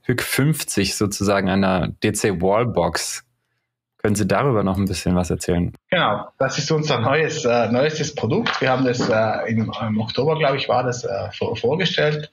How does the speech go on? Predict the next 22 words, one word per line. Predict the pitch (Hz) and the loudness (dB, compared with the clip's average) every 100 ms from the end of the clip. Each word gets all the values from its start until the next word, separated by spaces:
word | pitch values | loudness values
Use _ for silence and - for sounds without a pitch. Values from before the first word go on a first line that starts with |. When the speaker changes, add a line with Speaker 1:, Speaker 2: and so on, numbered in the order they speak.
| - - | -14 -4
Speaker 2:
Und | 113 117 117 - - - - | -2 -2 -2 -4 -6 -8 -8
es | 117 - | -6 -4
ist | 117 - | -4 0
die | |
erste | 123 143 156 123 | 2 2 0 0
weltweite, | 113 131 120 117 110 98 92 - - - - | 0 2 2 2 2 0 0 -6 -18 -18 -8
äh, | |
Wallbox, | - 113 104 101 107 117 156 156 151 - | -6 -4 -6 -6 0 0 2 0 -2 -2
die | 120 113 | 0 0
eben | 95 110 110 | 0 0 0
mit, | 107 - | -2 -2
mit | 117 | -2
fünfzig | - 147 - - | 0 -2 -2 -2
K | - 104 | -2 0
W, | 110 156 151 - - | 0 0 -2 -10 -6
äh, | 110 107 107 - - | -2 0 -2 -6 -4
oder | 110 110 | -4 0
fünfzig | 151 151 - | 0 0 0
K | 110 | 0
W | 117 131 | 0 0
bereitstellen | 110 - 120 - 143 160 | -2 0 -2 0 0 0
kann. | 170 165 175 | 0 2 0